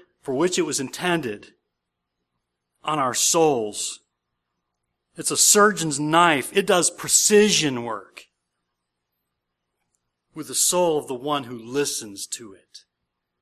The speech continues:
with the soul of the one who believes. God's word is capable of piercing to the deepest part of your soul and mine.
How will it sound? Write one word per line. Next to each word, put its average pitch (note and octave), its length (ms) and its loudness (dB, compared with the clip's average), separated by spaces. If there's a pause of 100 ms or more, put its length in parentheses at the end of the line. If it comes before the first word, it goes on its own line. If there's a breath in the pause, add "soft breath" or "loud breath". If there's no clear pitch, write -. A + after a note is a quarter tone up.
(220)
with C3+ 140 -18
the A#2+ 60 -14
soul E3 440 0
of B2+ 100 -8
the C3 60 -6
one C3 340 -4
who B2 140 -14
believes. A2+ 1040 -12 (1080)
God's F3+ 400 2
word F3 500 4
is C#3 200 -8
capable E3+ 720 -4 (240 loud breath)
of - 220 -8
piercing G#3 720 2 (160 loud breath)
to - 80 -8
the C#3+ 120 -4
deepest A3 680 0
part F#3+ 380 4
of C#3+ 200 -6
your F3+ 260 4
soul F3+ 420 6
and C3+ 120 -2
mine. C3 580 -4